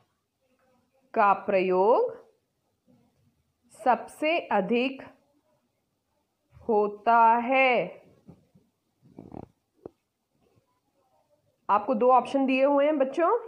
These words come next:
हिंदी और अंग्रेजी। तो हमारे देश में कौन सी भाषा का सबसे अधिक प्रयोग होता है?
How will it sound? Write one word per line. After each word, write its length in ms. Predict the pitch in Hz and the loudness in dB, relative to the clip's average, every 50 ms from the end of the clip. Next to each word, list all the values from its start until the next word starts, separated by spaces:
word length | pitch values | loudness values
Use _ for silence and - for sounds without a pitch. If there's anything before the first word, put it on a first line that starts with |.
| - - | -8 -4
हिंदी 340 | 247 233 220 226 220 269 294 | -2 0 0 0 0 0 2
और 160 | 320 302 302 240 | 2 2 4 2
अंग्रेजी। 500 | 220 240 214 196 190 185 165 160 151 143 - - _ _ _ _ - _ _ _ _ _ _ _ - | 2 0 0 0 0 0 0 -2 -6 -8 -8 -14 _ _ _ _ -20 _ _ _ _ _ _ _ -4
तो 80 | 262 240 | -4 -2
हमारे 420 | 226 240 233 233 226 233 247 277 269 | -2 0 0 0 0 2 0 0 -2
देश 260 | 285 285 294 294 - | -2 -4 -4 -4 -2
में 140 | 311 311 302 | -4 -4 -2
कौन 260 | 311 277 269 269 269 | 0 -2 0 0 -2
सी 260 | 269 277 302 294 294 285 | -2 -4 -4 -4 -4 -4
भाषा 440 | 262 294 277 254 269 269 311 285 285 | -2 -2 -2 -2 -2 0 -2 -2 0
का 180 | 285 294 294 | 0 -2 -2
सबसे 360 | 294 - 269 262 - - 302 | -2 -4 -6 -6 -4 -2 -2
अधिक 240 | 277 254 311 320 - | -2 -2 -2 -4 -6
प्रयोग 280 | - 285 285 302 320 262 | -4 -2 -2 -2 0 0
होता 260 | 320 285 285 - 285 | -2 -2 0 2 2
है? 280 | 311 320 330 320 339 | 2 2 2 2 2